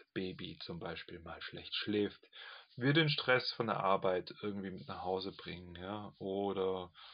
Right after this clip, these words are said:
unser Partner, Partnerin nicht gut schläft, dann wird es sofort ein Thema,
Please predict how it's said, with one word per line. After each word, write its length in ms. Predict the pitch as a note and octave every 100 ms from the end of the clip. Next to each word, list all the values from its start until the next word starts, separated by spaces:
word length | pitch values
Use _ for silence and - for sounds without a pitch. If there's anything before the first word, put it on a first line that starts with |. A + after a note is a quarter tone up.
| -
unser 240 | - G#2+ A2
Partner, 380 | - G#2+ G#2 G2
Partnerin 500 | G#2 - F#2+ F#2+ F#2
nicht 200 | F2+ -
gut 160 | G2+
schläft, 380 | - F2 F2+ - - - - -
dann 200 | B2+ C#3+
wird 120 | B2+
es 120 | A2+
sofort 320 | - A2 C#3 -
ein 100 | A2
Thema, 520 | B2 B2 B2 B2